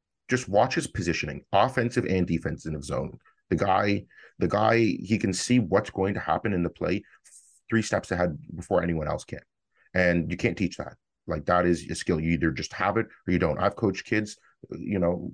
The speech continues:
I, who just didn't even have a clue what was going on in the ice. I, I only had a couple where they saw the game this way. They didn't, unfortunately, have the skill to make anything out of it. But you could see they would track the play like precision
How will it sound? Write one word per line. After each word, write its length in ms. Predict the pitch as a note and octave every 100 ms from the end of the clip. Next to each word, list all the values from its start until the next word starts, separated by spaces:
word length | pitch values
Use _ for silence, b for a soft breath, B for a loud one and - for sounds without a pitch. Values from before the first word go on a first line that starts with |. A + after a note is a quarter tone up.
| -
I, 120 | - E2+ - - - F2+
who 260 | F#2+ F#2 D#2+
just 240 | G#2 - -
didn't 200 | G2 G#2
even 100 | G#2
have 120 | F2+
a 40 | -
clue 200 | - D3
what 80 | F2
was 100 | E2+
going 200 | E2+ D#2+
on 80 | D2+
in 40 |
the 100 | D2+
ice. 220 | D2 - - B B
I, 280 | - G#2 G2+
I 120 | F2+
only 200 | G#2+ A#2+
had 100 | G#2+
a 60 | F#2+
couple 280 | - G2+ E2+
where 240 | E2 D#2
they 240 | D#2 F#2 G#2
saw 380 | - - F2
the 80 | F2+
game 200 | E2+ D#2+
this 160 | F#2 F2+
way. 120 | A2
They 100 | E2
didn't, 200 | E2+ D2+
unfortunately, 480 | D2 - D#2 - D#2
have 140 | E2
the 80 | -
skill 320 | - - E2+
to 260 | F2+ F2+ -
make 240 | E2+ F2 -
anything 260 | G#2 G2+
out 120 | G#2
of 100 | A2
it. 140 | A#2+ B2 B B B
But 180 | F#2 E2
you 160 | F#2+
could 160 | B2 -
see 380 | - A#2+ A2+ A2 B
they 180 | F2 G#2+
would 180 | B2+ G#2
track 460 | - - G2+ - -
the 80 |
play 480 | A2 - F2+ F#2 A#2+ - b b
like 200 | F2+ F2 - -
precision 960 | - - - - - - B2+ D#2+ D2